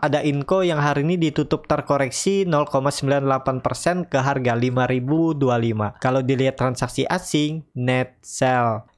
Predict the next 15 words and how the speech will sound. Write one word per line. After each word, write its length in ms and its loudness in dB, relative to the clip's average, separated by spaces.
Kalau 240 0
dilihat 320 0
dari 160 0
broker 320 -2
samarinya, 960 0
Inco 640 0
malah 560 0
diakumulasi. 1500 -2
Langsung 320 -2
saja 320 -2
ke 80 -4
teknikalnya. 560 -4
Secara 400 -2
teknikal, 480 -2
Inco 800 0